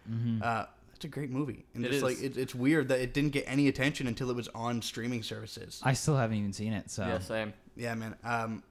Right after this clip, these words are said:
Speaker 3: I heard you, like, gush about it,
Speaker 2: I
Speaker 3: but
Speaker 2: lo-, I love Last Duel. We'll talk about that in this episode. Um, but I just found that to be weird. I, I found this movie year to be, like,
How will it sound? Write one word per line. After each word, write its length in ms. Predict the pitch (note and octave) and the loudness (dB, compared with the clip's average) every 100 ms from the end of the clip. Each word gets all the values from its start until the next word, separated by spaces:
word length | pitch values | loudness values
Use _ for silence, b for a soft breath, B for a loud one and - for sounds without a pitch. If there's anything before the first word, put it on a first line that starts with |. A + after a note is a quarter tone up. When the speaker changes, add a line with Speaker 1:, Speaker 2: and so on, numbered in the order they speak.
| - | -4
Speaker 3:
I 80 | |
heard 200 | A#2+ D3+ | 0 0
you, 140 | B2 B2+ | 0 2
like, 340 | A#2+ G2+ - | 0 -2 -4
gush 280 | - A2 - | 0 2 2
about 240 | A2 G2+ | 0 0
it, 160 | G2 - | 0 -4
Speaker 2:
I 100 | - | -2
Speaker 3:
but 120 | A#2+ G2+ | 0 0
Speaker 2:
lo-, 120 | G#2+ | -2
I 100 | A2 | -2
love 360 | A#2+ G#2+ G2+ - | -4 -2 -6 -8
Last 240 | - - | -12 -12
Duel. 140 | - - | -12 -4
We'll 140 | B2 | 0
talk 260 | C3+ C#3+ C3 | 6 6 6
about 160 | A#2+ A2 | 2 2
that 300 | A2+ G#2+ - | 2 0 -2
in 160 | - D3 | 4 6
this 140 | C3 | 6
episode. 500 | C3+ B2 A#2+ G#2+ G#2 - - | 4 2 -2 -4 -6 -10 -6
Um, 400 | A#2+ A#2 A2 G#2+ - - | -2 0 -2 -6 -12 2
but 140 | B3 | 4
I 80 | - | 6
just 180 | G3+ G#3 | 4 4
found 140 | A3+ | 2
that 80 | G#3+ | 2
to 60 | G3 | 2
be 80 | F#3+ | 2
weird. 260 | C#3 D#3+ | 4 4
I, 280 | G#2+ B2+ C3 | 2 -2 -2
I 100 | C3+ | -2
found 260 | C3+ D#3+ D#3 | 0 2 2
this 140 | D3+ | 2
movie 240 | C3 B2+ B2 | 2 2 2
year 320 | A#2+ A#2 A#2 | 0 0 -2
to 100 | A#2 | -4
be, 360 | A2 A#2 A2+ B B B B B - - - - - | -4 -4 -4 B B B B B -20 -20 -20 -20 -4
like, 320 | C#3+ B2 - | 0 2 0